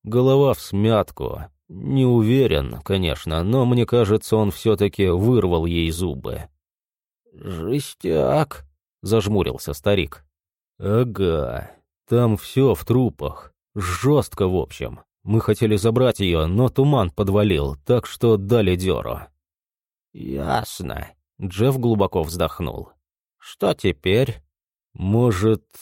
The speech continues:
вернёмся к солдатику?» предложил единственное, что приходило в голову Турбо.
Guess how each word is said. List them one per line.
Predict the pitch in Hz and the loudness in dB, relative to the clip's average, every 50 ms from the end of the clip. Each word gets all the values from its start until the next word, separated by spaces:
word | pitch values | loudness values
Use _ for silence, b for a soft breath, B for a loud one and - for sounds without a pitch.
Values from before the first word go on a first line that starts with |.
| - - - | -20 -20 -12
вернёмся | - 85 95 107 123 123 127 131 131 127 123 104 - - 110 | -8 -2 2 2 4 4 4 4 4 4 2 2 0 -2 -2
к | - | -2
солдатику?» | - - 117 110 107 104 104 117 131 143 - - 90 - - 71 64 - - - _ _ _ _ _ _ _ | 0 2 2 2 4 4 4 2 2 2 2 0 -2 -2 -2 -4 -6 -6 -8 -12 _ _ _ _ _ _ _
предложил | - 113 113 101 107 110 107 92 110 139 147 151 | -2 -2 0 2 2 2 2 4 2 2 2 2
единственное, | 127 120 120 113 117 143 156 - - - - 143 143 139 139 143 135 | 2 0 0 2 2 2 2 0 -2 -2 0 2 2 4 4 2 2
что | - - - 127 | 0 0 -2 -2
приходило | - 120 110 - 117 113 110 107 101 101 95 | 0 0 0 2 2 2 2 4 2 2 2
в | 95 | 2
голову | 95 104 92 85 82 80 82 87 | 0 0 0 2 0 0 0 -2
Турбо. | - - - 87 73 73 - - - - - - | -2 -2 -4 -4 -4 -6 -8 -8 -12 -14 -14 -18